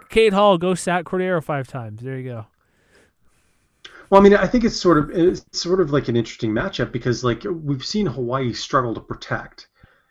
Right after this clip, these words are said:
Speaker 2: It, but in the, in the early going, San Jose State hasn't been quite as proficient when it comes to getting after the quarterback. You know, even against, you know, Southern Utah, uh, you know, between, uh, you know, that game and the U S C game, they only have,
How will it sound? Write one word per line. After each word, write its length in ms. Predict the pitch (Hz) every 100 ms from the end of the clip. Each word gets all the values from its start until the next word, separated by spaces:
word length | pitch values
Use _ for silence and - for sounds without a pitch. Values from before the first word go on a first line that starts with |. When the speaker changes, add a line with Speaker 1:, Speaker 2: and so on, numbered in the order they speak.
| _
Speaker 2:
It, 260 | - 165 165
but 120 | 165
in 120 | 160 160
the, 140 | 151
in 580 | 175 196 165 175 185 151
the 140 | 147
early 260 | 151 139 120
going, 800 | 107 190 208 143 127 127 123 120
San 300 | - - 170
Jose 160 | 175 151
State 300 | - 156 156
hasn't 580 | - 127 175 220 151
been 300 | - 165 156
quite 560 | 135 - _ - 131 131 -
as 180 | 139 -
proficient 840 | - - - 160 165 156 117 -
when 100 | 117
it 160 | 104 - -
comes 320 | 117 117 110
to 80 | -
getting 300 | 98 104 98
after 200 | 95 -
the 80 | -
quarterback. 680 | - 175 143 - - - - _ _ _ _ _ -
You 120 | 120
know, 60 |
even 320 | 123 147 147 135
against, 460 | 117 120 - -
you 160 | - 131
know, 80 | 101
Southern 400 | - 123 104 101
Utah, 540 | 170 - 104 92 92 _ _ _ -
uh, 200 | 120 123
you 120 | 123
know, 40 | 107
between, 800 | - - 131 123 120 117 110 - -
uh, 100 | 147
you 180 | 127
know, 80 | 110
that 300 | 101 110 110
game 180 | 113 104
and 120 | 98
the 100 | 98
U 200 | 98 104
S 120 | 95
C 100 | -
game, 200 | 180 151
they 120 | 117 123
only 180 | 233
have, 540 | 147 120 180 110 101